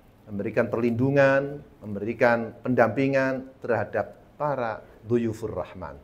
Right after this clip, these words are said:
tamu Allah, sehingga kita benar-benar bisa memaksimalkan tugas dan fungsi kita sebagaimana yang sudah menjadi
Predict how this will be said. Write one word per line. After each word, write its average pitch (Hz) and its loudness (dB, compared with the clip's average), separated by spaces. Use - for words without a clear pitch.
tamu 107 -2
Allah, 117 -2
sehingga 101 -4
kita 151 2
benar-benar 101 -4
bisa 104 -6
memaksimalkan 113 -4
tugas 170 0
dan 110 -2
fungsi 104 -10
kita 95 -4
sebagaimana 87 -2
yang 98 -4
sudah - -10
menjadi 85 -8